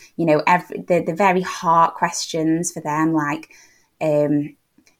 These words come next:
"This happened to me and I've never been able to understand why God let that happen," or whatever it might be. And just that time in the morning, I don't know why, but all the, all the spiritual questions come to the surface.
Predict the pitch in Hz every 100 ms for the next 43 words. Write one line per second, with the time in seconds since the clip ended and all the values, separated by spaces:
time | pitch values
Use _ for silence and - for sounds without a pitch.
0 | _ 190 185 165 - 147 151 156 143 143
1 | - 156 151 160 165 156 156 151 151 151
2 | 147 - 151 143 151 143 151 160 151 147
3 | 147 147 - _ _ - 165 143 139 -
4 | 156 151 - 147 - 151 - 151 143 160
5 | - - _ - 175 175 185 180 - 156
6 | 151 - 147 147 156 156 156 - _ _
7 | _ _ _ - - 202 202 - 208 196
8 | 214 175 175 185 175 160 160 190 170 160
9 | 170 170 165 165 180 185 170 170 - -
10 | - - 196 202 - 185 170 - 165 165
11 | 156 - 160 160 160 160 - 156 - 147
12 | 151 151 151 -